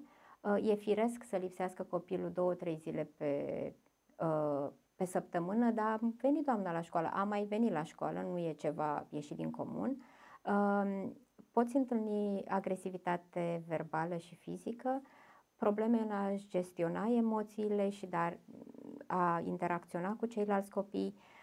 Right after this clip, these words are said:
uh, lipsa motivației pentru educație, uh, foarte multă anxietate, uh, foarte multă rușine, uh, m,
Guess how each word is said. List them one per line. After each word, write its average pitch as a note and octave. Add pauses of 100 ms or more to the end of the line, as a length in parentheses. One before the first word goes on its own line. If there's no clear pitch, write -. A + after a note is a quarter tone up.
(140)
uh, G3
lipsa A#3+
motivației G3
pentru A3+
educație, G#3 (520)
uh, G#3+
foarte A#3
multă A3
anxietate, F#3 (300)
uh, G3+
foarte A#3
multă A3
rușine, B3 (320)
uh, G3+ (240)
m, G#3